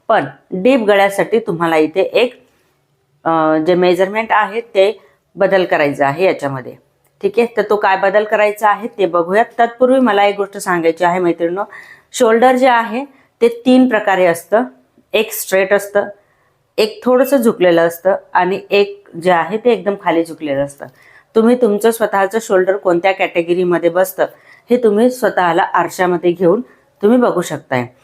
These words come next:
आरशामध्ये आपण आपले दोन्ही हात असे खाली ठेवायचे आहे आणि मग इथे आपलं जे शोल्डर आहे ते कशा प्रकारे आहे ते आपल्याला समजतं. माझं जे शोल्डर आहे बघा आता इथे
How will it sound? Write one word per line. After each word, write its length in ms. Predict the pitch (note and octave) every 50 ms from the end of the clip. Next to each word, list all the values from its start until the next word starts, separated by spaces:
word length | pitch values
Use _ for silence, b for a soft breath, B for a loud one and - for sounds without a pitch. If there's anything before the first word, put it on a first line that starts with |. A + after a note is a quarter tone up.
| b b b -
आरशामध्ये 520 | - F3 F3 - A3 G#3+ A3 G#3+ G#3 A3+ -
आपण 340 | - F#3 F#3 F#3 F#3+ G3 G3 -
आपले 280 | F3 - - F3+ F3+
दोन्ही 260 | F3 F3+ F3 F3 F#3
हात 220 | F3 F#3 F#3 F3 E3
असे 200 | E3 - - E3+ -
खाली 220 | - E3 D#3+ F3
ठेवायचे 440 | F3 G3 G3 F#3+ G3 G3 F#3+ G3+ G3+
आहे 260 | G3 F#3+ F#3 G3+ A3 A3+ b b b b b b b
आणि 180 | G3 G#3+ A3+ A3+
मग 220 | A#3 A#3+ A3+ G#3+
इथे 160 | A3+ A3+ A#3
आपलं 220 | A3 G#3+ A3 G#3+ G#3
जे 120 | G#3+ A3+
शोल्डर 340 | A3+ - A3 G3 G3 G3+ G3+
आहे 220 | G3+ F#3+ F#3+ G#3+
ते 100 | G#3+ A#3+
कशा 260 | A#3 G#3+ F#3+ - G#3
प्रकारे 380 | F#3+ - F#3 F3+ F#3 F3 F3 F3
आहे 220 | E3+ E3+ E3+ F#3+
ते 120 | F#3+ - F#3+
आपल्याला 320 | F3+ - E3 D#3+ F3+ A3 - b b b b b b b
समजतं. 500 | - - A3 F#3+ E3+ D3 C#3 - C3+ C3+
माझं 320 | D3 F3 F#3 F3+ E3 G3+ A3+
जे 180 | A3 C#4 D#4
शोल्डर 340 | D4+ - C4+ A3+ G#3 G3+ G3
आहे 240 | G3 F#3+ F#3+ F#3+ G3+
बघा 220 | F#3 F#3+ E3+ F3+
आता 160 | F3 E3+ F3+
इथे 260 | E3+ E3+ E3+ - A#3